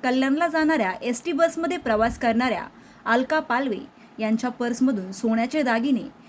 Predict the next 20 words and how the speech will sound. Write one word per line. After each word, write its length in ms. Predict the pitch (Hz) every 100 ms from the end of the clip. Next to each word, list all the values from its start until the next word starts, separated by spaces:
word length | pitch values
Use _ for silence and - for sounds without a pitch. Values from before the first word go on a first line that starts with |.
| -
व 80 | 254
रोख 260 | 254 302 330
रक्कम 320 | 339 - 381
चोरी 280 | - 214 196
झाली 260 | 226 202
होती. 260 | 196 196 208 - - - - - -
या 140 | 208 208
संदर्भात 520 | 220 220 220 262 - - - - -
त्यांनी 200 | 302 359
पाथर्डी 480 | - 214 254 277 339
पोलीस 360 | 330 320 311
ठाण्यात 280 | 339 285 196
फिर्याद 380 | - 285 277 208
दिली 220 | 196 196
होती. 240 | 208 - 208 - - - - - - -
या 160 | 214 214
गुन्ह्याचा 380 | 226 240 233
तपास 380 | 269 247 262 262
करत 240 | 269 277 262
असताना 420 | 226 302 302